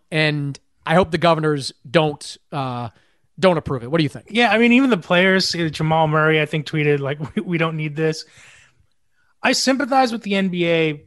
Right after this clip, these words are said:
Speaker 2: from this regard in that I think they're seeing <laughs> over the years that, that it's getting harder and harder to make people care about the regular season.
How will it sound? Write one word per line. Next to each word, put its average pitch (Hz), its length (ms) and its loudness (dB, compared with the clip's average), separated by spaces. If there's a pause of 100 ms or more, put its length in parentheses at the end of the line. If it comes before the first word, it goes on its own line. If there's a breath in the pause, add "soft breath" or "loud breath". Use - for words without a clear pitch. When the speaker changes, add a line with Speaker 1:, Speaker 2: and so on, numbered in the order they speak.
Speaker 2:
from 175 200 -6
this 180 220 -4
regard 151 460 0
in 156 220 -6
that 156 280 -4 (840)
I 196 80 0
think 214 220 -2
they're 220 100 2
seeing 180 640 -2 (240)
<laughs> - 220 -12
over 196 260 0
the 180 100 -2
years 175 320 2
that, 147 240 -10
that 160 180 -8 (440)
it's 185 200 -6
getting 196 200 0
harder 175 380 2
and 165 80 0
harder 165 220 0
to 160 60 -2
make 156 200 -4
people 160 180 -8
care 156 180 -4
about 147 200 -4
the 147 80 -8
regular 151 260 -4
season. 147 400 -6